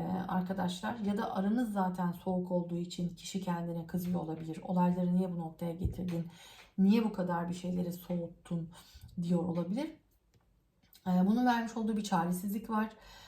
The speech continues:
E, ve kişi bir çözüm yolu bulmak istiyor arkadaşlar. Bir çıkar yol bulmak istiyor bununla alakalı. E, ve bir kısmınızda da, e, aileyle ilgili bir takım bilinmezlikler varsa,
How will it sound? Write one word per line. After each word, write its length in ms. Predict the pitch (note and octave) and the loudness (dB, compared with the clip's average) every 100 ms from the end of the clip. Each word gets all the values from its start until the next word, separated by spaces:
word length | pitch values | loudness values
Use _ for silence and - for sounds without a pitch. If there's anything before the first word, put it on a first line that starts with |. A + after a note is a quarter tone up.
| - - | -20 -2
E, 100 | F#3+ F#3+ F#3 F#3 F#3 F#3 F3+ F#3+ | 2 2 2 2 2 2 2 2
ve 300 | A#3 A#3+ - | 2 0 -2
kişi 520 | - A3 - B3+ C4+ | -4 -4 0 -2 0
bir 180 | A#3 B3 | 0 0
çözüm 380 | - G3+ G3+ A3+ | 0 0 2 2
yolu 260 | G#3 G3+ F#3+ | 2 2 2
bulmak 280 | F#3+ G3 | 2 0
istiyor 300 | G3 - F3+ | -2 -4 -4
arkadaşlar. 680 | E3+ F3 F3+ F3 - F#3 F#3 | -4 -4 -6 -6 -2 0 2
Bir 100 | A3 | 0
çıkar 400 | G#3+ - - G3+ | -4 -8 -2 0
yol 240 | F#3+ F#3+ F#3 | 0 0 2
bulmak 280 | F3+ F3+ | 4 4
istiyor 340 | F3+ - F3+ E3+ | 2 -6 -8 -4
bununla 320 | E3+ E3+ F3 | -4 -4 -4
alakalı. 640 | F3 E3+ F3+ - G3 C#4 - - - - - - - | -4 -4 -6 -4 -2 -2 -6 -18 -20 -20 -20 -20 -8
E, 80 | G#3+ G#3 G#3 G#3 G3+ G3+ G#3 | -2 0 0 -2 -2 -2 0
ve 320 | C4 C4 A3 | 2 2 2
bir 140 | B3 D4 | -2 -2
kısmınızda 800 | D#4+ - B3 A#3 A#3 G#3+ B3 A3+ | -4 -6 -4 -2 0 0 0 2
da, 220 | G3+ G#3 - - | 0 0 -10 -4
e, 80 | F#3+ F#3 F#3 F#3 F#3+ | 0 0 0 0 0
aileyle 600 | F#3 F#3+ G3+ A3 B3+ A#3+ | 2 4 4 2 -2 -2
ilgili 380 | A3 G3+ G#3+ A3 | -2 0 0 -2
bir 80 | A3+ | -4
takım 320 | G#3+ G#3+ G#3 | -4 -2 0
bilinmezlikler 920 | F#3+ F#3+ F#3 F#3 F#3 F#3 - G3+ F#3+ | 2 2 2 2 0 -4 -2 0 2
varsa, 400 | F#3 F3+ F3+ F3 | 2 2 0 -4